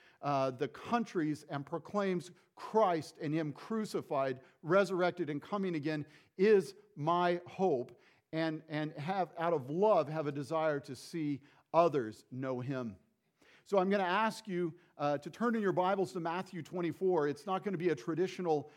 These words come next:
Great Commission passage. Turn to Matthew, uh, twenty-four, verses thirty-seven,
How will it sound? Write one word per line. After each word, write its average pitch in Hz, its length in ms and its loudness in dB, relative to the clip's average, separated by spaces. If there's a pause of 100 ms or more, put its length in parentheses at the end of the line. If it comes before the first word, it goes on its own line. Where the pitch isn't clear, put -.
(160)
Great 185 340 0
Commission 170 460 -2
passage. 147 680 -8 (280)
Turn 220 180 -2
to 208 80 0
Matthew, 180 600 0 (260)
uh, 143 440 2
twenty-four, 196 640 0
verses 180 480 -2
thirty-seven, 190 800 0